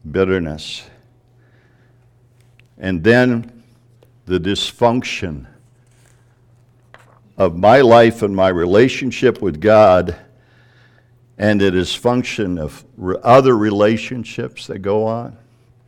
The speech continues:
Confusion abounds, causes miscommunication. Eleven, despair. We lose all hope and often experience deep depression. Twelve, destruction.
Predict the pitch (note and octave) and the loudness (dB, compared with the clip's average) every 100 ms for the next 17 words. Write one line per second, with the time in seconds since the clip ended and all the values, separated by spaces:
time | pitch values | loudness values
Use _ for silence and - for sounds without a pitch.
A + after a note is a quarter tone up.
0 | _ _ _ _ _ _ _ _ _ _ | _ _ _ _ _ _ _ _ _ _
1 | _ _ - F2+ D#2+ G#2+ B2 A2+ A#2 G2+ | _ _ -10 -10 -4 0 0 0 -2 0
2 | G#2 G#2+ A2+ A2+ A2 - G2+ G2+ A2+ F2+ | 0 2 0 -2 -8 -2 0 0 -4 -8
3 | A2 A2 - - A2 A2+ A2 G#2+ G#2+ A2 | -6 -6 -6 -6 -4 -4 -4 -2 0 0
4 | A2 A2+ G#2 G2+ _ _ _ _ _ _ | -2 -8 -12 -16 _ _ _ _ _ _
5 | _ _ _ _ _ _ _ _ - F2 | _ _ _ _ _ _ _ _ -2 0
6 | F2 G#2 A2 A#2+ A2+ F#2 F2 - - A2 | 4 4 4 2 -2 -4 -6 -8 -2 2
7 | A2+ A#2 A2+ - - _ _ _ _ _ | 2 0 -4 -14 -20 _ _ _ _ _
8 | _ _ _ _ _ _ _ _ _ _ | _ _ _ _ _ _ _ _ _ _
9 | _ _ _ _ _ _ - F#2+ G#2 F2+ | _ _ _ _ _ _ -8 -4 -2 2
10 | G2+ A2 G#2 B2 G#2 - - D2 - _ | 4 4 2 2 2 0 -10 -14 -16 _
11 | _ _ _ _ _ _ G2 A2+ A2 G#2+ | _ _ _ _ _ _ 2 4 4 -2
12 | F#2+ - - A2+ A2 G#2 F2 - E2 G2+ | -4 -8 -6 -2 -2 -4 -6 -12 -10 -8
13 | G#2 - F#2+ - G2+ F#2+ - G#2 F#2 - | -8 -10 -10 -4 -2 -2 -6 -14 -16 -6
14 | G#2 G#2+ G#2 G2+ - E2 - - - G#2+ | 0 4 4 2 -8 -12 -14 -12 -4 -4
15 | - - - D#2+ C2 | -6 -12 -10 -12 -14